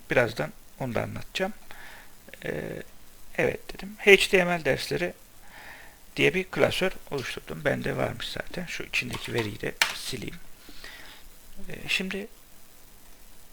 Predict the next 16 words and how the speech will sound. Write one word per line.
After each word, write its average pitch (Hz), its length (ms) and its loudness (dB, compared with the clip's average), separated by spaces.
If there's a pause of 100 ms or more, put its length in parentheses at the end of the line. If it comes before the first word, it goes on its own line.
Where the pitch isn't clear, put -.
(720)
böyle 156 280 4
boş 160 280 6
bir - 40 -2
klasörünüz 131 800 4 (220)
oldu - 400 0 (140)
H 131 100 0
T - 280 4
M 107 160 0
L 107 80 -6
dersleri - 360 -2
aslında. - 360 -6 (220)
İki - 280 -4 (320)
kez - 180 4
tıkladığımızda 117 640 2
klasör 170 380 10
açılıyor - 440 4